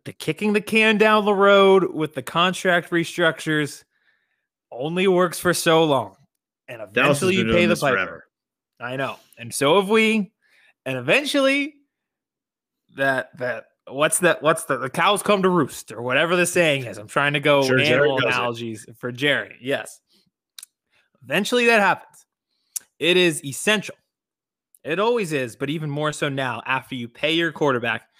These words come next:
Speaker 1: to draft well. So this is a very important draft for them. I can't wait to talk draft with all these guys coming up these next few weeks. This is the most important draft for our two teams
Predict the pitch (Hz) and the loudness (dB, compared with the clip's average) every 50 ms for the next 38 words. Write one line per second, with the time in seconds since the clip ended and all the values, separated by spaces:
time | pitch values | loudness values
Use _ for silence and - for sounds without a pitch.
0 | _ _ _ _ - - 127 117 127 135 127 123 - - 117 113 98 - - _ | _ _ _ _ -10 -10 -6 -2 0 0 0 0 -2 -6 -8 -8 -10 -10 -14 _
1 | _ _ _ _ _ _ _ _ _ _ _ - 117 127 143 135 147 139 127 113 | _ _ _ _ _ _ _ _ _ _ _ -8 -4 -4 -4 -2 -2 -4 -4 -4
2 | 107 110 107 104 110 131 160 175 180 180 180 175 156 165 165 165 147 165 147 165 | -4 -6 -6 -2 2 2 4 4 6 4 4 4 4 2 2 2 2 0 0 0
3 | 160 160 156 - - 165 156 165 165 165 165 - _ _ _ _ _ _ _ _ | 0 0 -2 -2 -4 -2 -2 -2 -2 -4 -6 -10 _ _ _ _ _ _ _ _
4 | _ _ - 107 113 104 - - 143 127 117 123 127 131 127 - 117 - - - | _ _ -16 -16 -16 -14 -12 -10 -10 -10 -8 -8 -8 -8 -8 -12 -18 -18 -18 -12
5 | - - 131 143 147 - - - - 151 147 143 147 147 - - - - - _ | -6 -2 -2 -2 -2 -4 -8 -8 -4 -2 0 0 0 -2 -4 -10 -18 -20 -20 _
6 | _ _ _ _ _ _ - 127 127 127 - 127 139 143 143 143 139 135 131 - | _ _ _ _ _ _ -4 -4 -4 -4 -2 0 2 2 2 2 0 -2 -2 -2
7 | 143 139 139 131 - - 139 135 135 135 131 - - 135 127 139 135 131 - - | 0 0 0 -2 -2 -4 -4 -4 -4 -4 -6 -6 -8 -8 -6 -6 -8 -8 -8 -8
8 | - 139 131 135 139 135 131 131 - - _ _ _ _ _ _ _ _ _ - | -6 -4 -2 -2 -2 -2 -4 -8 -16 -20 _ _ _ _ _ _ _ _ _ -6
9 | 117 143 151 147 - 156 143 131 120 117 110 110 117 151 175 190 190 175 170 175 | -2 -2 -2 0 0 0 0 0 -2 -6 -10 -8 -4 -2 0 0 0 0 0 0
10 | 165 - - 147 135 - 151 151 139 139 - - 139 127 127 - - 135 131 131 | -2 -2 -4 -6 -4 -2 -2 -2 -2 -4 -2 0 0 0 0 0 0 2 4 2
11 | 131 123 - 139 127 127 - 131 127 123 123 120 123 - - | 2 0 -2 -4 -4 -4 -4 -4 -4 -4 -4 -6 -8 -10 -12